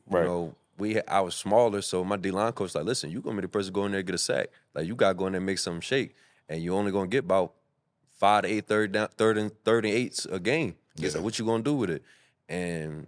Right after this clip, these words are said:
Speaker 2: so I already had that role, so it was easy for me to embrace it
Speaker 1: Right.
Speaker 2: and understand, like, I've been here before.
Speaker 1: 'Cause I'm
Speaker 2: And,
Speaker 1: about to say that
Speaker 2: and that,
Speaker 1: mindset
Speaker 2: that's
Speaker 1: getting
Speaker 2: what,
Speaker 1: thrown
Speaker 2: that,
Speaker 1: at you.
Speaker 2: and that's
Speaker 3: Yeah.
Speaker 2: what, that's what, that's what hurt about this whole thing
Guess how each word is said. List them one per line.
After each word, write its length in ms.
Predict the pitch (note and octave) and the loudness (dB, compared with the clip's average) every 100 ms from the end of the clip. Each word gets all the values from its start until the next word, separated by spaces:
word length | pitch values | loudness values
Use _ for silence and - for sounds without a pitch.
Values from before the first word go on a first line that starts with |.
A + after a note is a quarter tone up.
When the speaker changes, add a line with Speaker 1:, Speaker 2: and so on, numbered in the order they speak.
| - | -6
Speaker 2:
so 140 | - | 2
I 120 | G2 | 4
already 440 | B2 A#2 A#2 A2 A2 | 8 8 8 4 2
had 180 | G#2+ G2 | 2 2
that 140 | F2+ | 2
role, 260 | E2+ A#2+ A#2+ | 4 2 2
so 140 | - | -2
it 80 | - | -4
was 140 | A2+ - | -4 -2
easy 240 | A#2 A2+ | -4 -2
for 100 | G2+ | -4
me 140 | G2 | -4
to 60 | F2+ | -2
embrace 440 | E2+ E2 A2+ A2+ | -2 0 2 0
it 100 | - - - | -4 -12 -4
Speaker 1:
Right. 200 | F#2+ F2+ | 0 0
Speaker 2:
and 100 | D#2 | 0
understand, 560 | D#2+ G2+ F#2+ - G2 G2 | -2 -2 -2 -2 -2 0
like, 140 | E2+ C#2+ | -2 -2
I've 200 | F#2+ F#2+ | -2 -2
been 120 | A#2 | 0
here 120 | A2+ F2+ | 0 -2
before. 480 | F2 - E2 D#2 - _ _ _ - | -6 -6 -6 -6 -8 _ _ _ -6
Speaker 1:
'Cause 120 | F#2+ | -2
I'm 40 | F#2+ | 2
Speaker 2:
And, 60 | |
Speaker 1:
about 60 | G2 | 0
to 60 | F2 | 0
say 120 | - | 0
that 160 | F#2 G2 | 4 4
Speaker 2:
and 80 | F2+ | 6
that, 160 | C3 C#3 | 6 6
Speaker 1:
mindset 260 | - F2 | 2 2
Speaker 2:
that's 180 | G#2+ C3+ | 4 4
Speaker 1:
getting 140 | B2+ A#2+ | 2 0
Speaker 2:
what, 100 | G#2 | 0
Speaker 1:
thrown 80 | B2+ | 4
Speaker 2:
that, 80 | C#3 | 4
Speaker 1:
at 100 | - | 4
you. 60 | |
Speaker 2:
and 100 | A2+ | 2
that's 140 | C3 C3+ | 4 6
Speaker 3:
Yeah. 100 | D3+ | 6
Speaker 2:
what, 260 | A2 D#2+ | 4 2
that's 220 | - C3+ - | 2 2 2
what, 300 | B2 G#2 - _ | 0 -2 -6 _
that's 200 | A2 A#2+ | 0 0
what 140 | A2 F#2 | 2 2
hurt 220 | C#3 - | 2 2
about 340 | G2 F#2+ G#2+ | -2 2 2
this 140 | F#2 G2+ | 0 -2
whole 160 | A2+ | -2
thing 300 | G2+ A2 G#2+ | 0 -2 -4